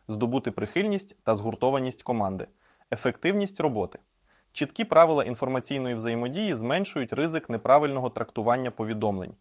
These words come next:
утримання персоналу, оперативного реагування на ризики. Захист конфіденційності.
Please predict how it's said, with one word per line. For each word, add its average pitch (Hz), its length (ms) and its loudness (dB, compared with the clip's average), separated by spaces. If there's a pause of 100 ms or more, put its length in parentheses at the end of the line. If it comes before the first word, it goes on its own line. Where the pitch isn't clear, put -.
(280)
утримання 165 440 0
персоналу, 127 640 0 (280)
оперативного 156 720 2
реагування 127 540 2
на 120 140 2
ризики. 98 400 -4 (500)
Захист 170 460 4
конфіденційності. 151 960 -4